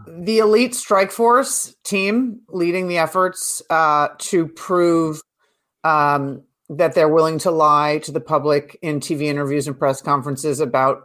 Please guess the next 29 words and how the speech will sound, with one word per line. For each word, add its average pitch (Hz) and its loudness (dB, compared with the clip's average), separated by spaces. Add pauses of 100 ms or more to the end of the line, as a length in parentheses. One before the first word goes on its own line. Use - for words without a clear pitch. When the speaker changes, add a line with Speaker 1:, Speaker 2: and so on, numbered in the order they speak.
Speaker 2:
uh, 127 0
evidence 139 -2
that 135 -4
they 131 2
don't 127 -2
have 131 -2
because 135 -4
they 127 0
never 127 -2
end 127 -2
up 127 -6
presenting 131 -4
it 131 -8
in 143 -10
court 143 -2 (440)
is 156 -4
now 160 0
riddled 156 2
with 151 -2
coronavirus. 135 -2 (140)
Giuliani 156 0
and 135 -8
his 123 -8
Speaker 1:
Mm-hmm. - -4
Speaker 2:
son, 131 -2 (200)
and 131 -6
now 131 -4
Jenna 123 -6
Ellis. 127 -6